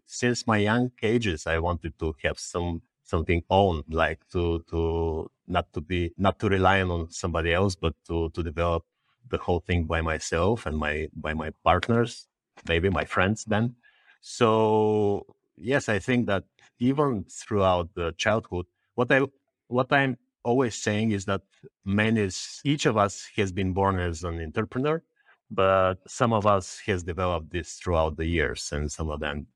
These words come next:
didn't. Because when I look at my girl now, I, I have a girl, she's six, and during her, her growing, I see that even she's five or six, she can achieve what she wants. Like, it, it, this is like the, the,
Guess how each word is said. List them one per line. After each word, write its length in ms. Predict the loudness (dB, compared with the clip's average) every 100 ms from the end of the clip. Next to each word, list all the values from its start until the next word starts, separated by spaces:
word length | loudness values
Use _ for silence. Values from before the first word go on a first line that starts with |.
| -4
didn't. 240 | -4 -4
Because 320 | -2 0 0 -2 _ _ _
when 180 | 2 4
I 220 | 6 4 0 _ _ -6
look 320 | 0 0 -2
at 140 | -2
my 140 | 2 2
girl 300 | 4 2 2
now, 240 | 0 2
I, 200 | 2 0
I 160 | -2 -4
have 200 | -2 -4
a 60 | -2
girl, 300 | 0 0 0
she's 240 | -2 -4
six, 460 | -4 -2 -2 -6 -20 _ _ -20 _
and 520 | 0 2 4 2 0 -4 _ _ -4
during 280 | 2 2 2
her, 340 | 2 2 2 -4
her 200 | -2 -2
growing, 540 | 0 2 4 4 2 0
I 140 | -2
see 420 | -2 -4 -2 -2 -6 _ _ -6
that 180 | -4 -4 -2
even 240 | 2 2
she's 500 | 2 0 0 -2 -6 -8 0
five 240 | 2 2
or 100 | -4
six, 340 | -6 -6 -8 _ _ _ _
she 220 | -8 -6
can 280 | -2 2 4
achieve 520 | 2 0 0 2 2 -4 -4
what 180 | -4
she 120 | -2 0
wants. 360 | 0 0 -2
Like, 280 | 2 2 0 -4
it, 140 | -8 -8
it, 120 | -14 _ _ -4
this 180 | -4
is 160 | -4 -6
like 240 | 0 0 0
the, 220 | -4 -2
the, 680 | -4 -4 -2 -2 -4 -6 -12